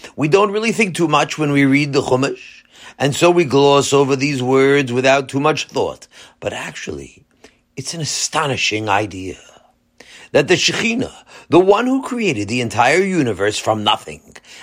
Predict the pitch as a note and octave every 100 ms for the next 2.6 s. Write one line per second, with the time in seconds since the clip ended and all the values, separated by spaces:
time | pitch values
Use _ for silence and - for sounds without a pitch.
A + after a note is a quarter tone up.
0 | - A#2+ G#2+ C3 A#2+ B2+ C3+ C#3+ - C#3
1 | C#3 C#3 C3 B2 B2+ C3+ C#3 E3+ C3 C3+
2 | G#2 - F2+ E2 -